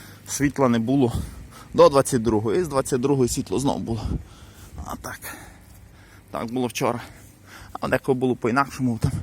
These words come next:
інші графіки в людей. А день перед тим, в п'ятницю, світла було менше, бо вчора вже було більше світла. Вчора значно більше світла було, в п'ятницю майже, майже цілодобово не було.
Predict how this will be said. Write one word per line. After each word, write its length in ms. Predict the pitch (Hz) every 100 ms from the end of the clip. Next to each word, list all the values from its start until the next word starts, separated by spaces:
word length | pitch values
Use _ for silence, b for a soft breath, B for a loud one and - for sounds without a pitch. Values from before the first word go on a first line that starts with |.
| - B B B B
інші 280 | 135 135 131
графіки 460 | 135 123 - - 123
в 40 |
людей. 220 | 127 135 - B B B B B B - B B B B _ - - - B B B B B - - -
А 120 | 107
день 220 | 117 160
перед 240 | 151 156 175
тим, 120 | 180
в 60 |
п'ятницю, 540 | - 196 190 185 - 160 B B B B - - b b b b b -
світла 320 | - 139 135
було 220 | 123 127
менше, 300 | 113 87 - -
бо 60 |
вчора 280 | 101 139 120
вже 140 | 117
було 200 | 113 120
більше 320 | 113 123 - -
світла. 360 | - 110 110 - B _ _ - - - _ -
Вчора 240 | - 120
значно 340 | 113 117 - 107
більше 240 | 110 -
світла 260 | 113 - 95
було, 240 | 123 131
в 60 | -
п'ятницю 600 | 123 - 120 - - - B B B
майже, 280 | 117 135 135
майже 300 | 135 135 131
цілодобово 640 | - 127 127 127 123 107
не 80 | 123
було. 260 | 110 127